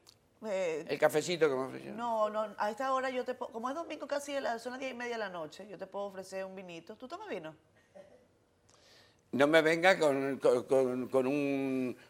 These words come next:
Speaker 2: un vino caballo blanco, ¿no? Con
Speaker 1: No.
Speaker 2: todo el respeto, ¿no?
Speaker 1: No, no, no,
Speaker 2: No,
Speaker 1: porque
Speaker 2: un
Speaker 1: imagínate.
Speaker 2: vino, un vino.
Speaker 1: Estás loco, con todo lo que factura este programa, yo tengo que darte un buen vino.
Speaker 2: Claro.
Speaker 1: O sea, y
Speaker 2: Acepto.
Speaker 1: Claro, claro, y ahora que Bauer va a pautar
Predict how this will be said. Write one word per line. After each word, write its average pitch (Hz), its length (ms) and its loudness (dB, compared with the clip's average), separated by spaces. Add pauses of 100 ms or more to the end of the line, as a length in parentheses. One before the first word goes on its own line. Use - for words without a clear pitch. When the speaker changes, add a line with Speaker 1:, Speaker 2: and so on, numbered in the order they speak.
(160)
Speaker 2:
un 131 200 2
vino 139 320 4
caballo 127 380 8
blanco, 131 400 8
¿no? 117 120 -2
Con 110 120 -4
Speaker 1:
No. 220 40 -2
Speaker 2:
todo 143 100 6
el 120 60 4
respeto, 127 460 0
¿no? 104 260 -14
Speaker 1:
No, 165 220 -2
no, 180 160 -4
no, 160 140 -4
Speaker 2:
No, 208 60 -6 (100)
Speaker 1:
porque 139 120 4
Speaker 2:
un 117 60 0
Speaker 1:
imagínate. 127 320 4
Speaker 2:
vino, 170 280 10
un 120 180 6
vino. 120 180 2
Speaker 1:
Estás 175 300 10
loco, 277 280 12
con 208 200 0
todo 208 160 8
lo 240 80 0
que 247 120 0
factura 233 360 0
este 240 160 0
programa, 233 420 0
yo 277 80 -2
tengo 190 220 -4
que 196 80 2
darte 175 200 0
un 226 120 -4
buen 175 180 0
vino. 226 360 -8
Speaker 2:
Claro. - 340 -10 (160)
Speaker 1:
O 151 60 -10
sea, 151 340 -2
y 151 100 -12 (140)
Speaker 2:
Acepto. 131 340 6 (240)
Speaker 1:
Claro, 160 260 -6
claro, 240 260 2
y 247 80 0
ahora 190 280 4
que 226 100 -6
Bauer 208 380 0
va 208 40 0
a 208 40 -2
pautar 214 500 -2